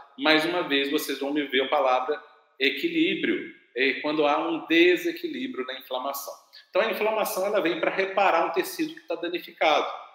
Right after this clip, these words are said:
Você machucou a ponta do seu nariz, aí tem um machucadinho ali. Ele vai inflamar, ficar vermelho, inchado,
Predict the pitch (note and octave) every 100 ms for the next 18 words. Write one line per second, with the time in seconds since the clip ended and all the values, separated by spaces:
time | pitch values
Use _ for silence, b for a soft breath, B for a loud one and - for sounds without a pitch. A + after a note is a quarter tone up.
0 | b b _ - E3+ F#3+ - F#3+ D#3 A#2+
1 | F#2+ A#2 E3+ G#3+ F#3 - - F3+ F3+ E3
2 | - - - - _ _ _ _ _ _
3 | A#2 B2+ C#3 C#3 D3+ D3+ - E3+ D3+ D#3
4 | E3 C#3+ G#2 E2+ - G#2 G#2 A2 A2+ E3+
5 | D#3+ D#3+ C3 A2+ B2 C3+ - - - -
6 | A2+ B2+ C#3 C#3 C3 B2 B2 B2+ B2+ D3
7 | D3+ - C#3 C3 C3+ C#3